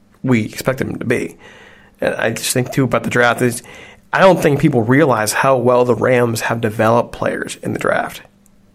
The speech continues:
I, I mean, they look at Brian Allen and Joe Noteboom last year and think, "Ugh," but in reality, that was an impossible situation overall. And look at all the young guys they brought in and how well they did and how they,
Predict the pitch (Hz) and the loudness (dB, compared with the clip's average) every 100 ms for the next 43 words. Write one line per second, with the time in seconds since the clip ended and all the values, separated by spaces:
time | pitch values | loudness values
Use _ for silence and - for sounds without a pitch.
0 | _ _ _ - 104 - 139 135 131 120 | _ _ _ -8 -4 -2 -2 2 4 4
1 | 139 135 123 - _ _ _ 143 139 131 | 2 0 -4 -12 _ _ _ 0 2 4
2 | 123 131 131 120 113 107 123 120 139 139 | 4 4 4 4 2 4 4 4 4 2
3 | 117 110 113 - 117 113 - - 147 120 | 2 0 0 -2 -2 0 -2 2 4 4
4 | 98 - - 117 - - - 156 131 120 | 0 -4 0 0 -2 -4 0 4 4 4
5 | 123 160 143 123 117 113 113 - _ - | 4 4 4 4 2 0 -4 -12 _ -20
6 | - - _ - 135 147 127 117 139 139 | -20 -20 _ 0 4 4 4 2 2 0
7 | - - 135 123 123 123 120 120 107 117 | -2 -4 0 2 2 2 2 2 2 2
8 | 131 117 110 - - - 143 151 156 151 | 4 2 -2 -10 -14 0 2 4 4 4
9 | 151 151 143 - 151 147 139 139 139 135 | 4 4 2 2 4 4 4 2 2 2
10 | 160 117 - - _ _ _ _ _ - | 2 0 -6 -18 _ _ _ _ _ -4
11 | 135 135 143 135 127 143 110 - - _ | 0 4 4 4 4 4 0 -2 -12 _
12 | _ - 127 123 117 | _ -6 -2 2 0